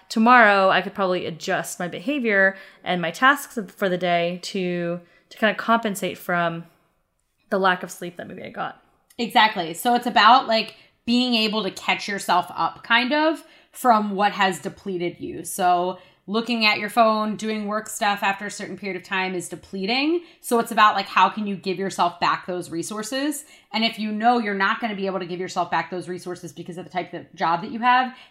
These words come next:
Speaker 2: then you really have to be conscious about not depleting yourself. So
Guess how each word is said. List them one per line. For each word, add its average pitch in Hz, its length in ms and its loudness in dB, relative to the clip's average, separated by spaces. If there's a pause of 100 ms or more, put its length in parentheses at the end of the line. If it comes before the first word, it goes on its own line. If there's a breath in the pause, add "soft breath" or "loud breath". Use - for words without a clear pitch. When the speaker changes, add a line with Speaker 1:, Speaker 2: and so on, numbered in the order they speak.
Speaker 2:
then 220 200 0
you 220 100 0
really 196 260 0
have 185 240 2
to 185 80 -8
be 180 460 -6
conscious 180 680 0
about 175 300 -2
not 165 240 -2
depleting 170 480 -6
yourself. 147 400 -6
So 175 340 0